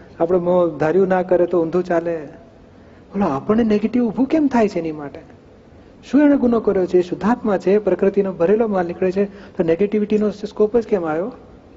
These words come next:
આપણને મેં ભૂખ છે, આપણું મટાડતો નથી, આપણને દુઃખ આપે છે, આપણને માન પોષતો નથી, આપણું ધાર્યું કરતો નથી, આપણું ભોગવવા મળતું નથી ધાર્યું,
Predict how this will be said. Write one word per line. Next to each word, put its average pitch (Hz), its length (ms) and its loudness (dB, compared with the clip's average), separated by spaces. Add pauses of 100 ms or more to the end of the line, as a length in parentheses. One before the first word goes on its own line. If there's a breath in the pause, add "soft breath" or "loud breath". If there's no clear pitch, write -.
(840)
આપણને 214 380 -2
મેં 214 160 2
ભૂખ 175 220 -4
છે, 180 240 0
આપણું 165 300 -2
મટાડતો 180 420 -2
નથી, 165 420 -2
આપણને 160 240 -10
દુઃખ 190 240 0
આપે 170 260 -6
છે, 165 240 -2
આપણને 165 360 -4 (340 loud breath)
માન 180 200 -2
પોષતો 165 360 -4
નથી, 160 200 -4
આપણું 156 200 -2
ધાર્યું 170 300 -2
કરતો 165 300 0
નથી, 156 300 -2
આપણું 160 360 -2 (680 loud breath)
ભોગવવા 185 300 2
મળતું 160 340 -2
નથી 151 180 -6
ધાર્યું, 143 480 -2